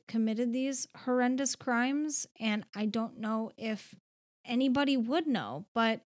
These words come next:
according to the Cleveland Police Museum website,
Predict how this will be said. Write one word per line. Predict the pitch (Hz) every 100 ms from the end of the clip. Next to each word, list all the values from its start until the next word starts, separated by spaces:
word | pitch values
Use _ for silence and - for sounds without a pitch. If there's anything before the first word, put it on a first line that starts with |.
| _
according | 220 - 269 277 320 330
to | - 240 214 214
the | 214 226
Cleveland | - 240 247 269 269 254 -
Police | - 226 226 220
Museum | 220 202 190 202 196 190 190 - _ _ _ _ _ _ -
website, | 208 208 208 - 175 170 170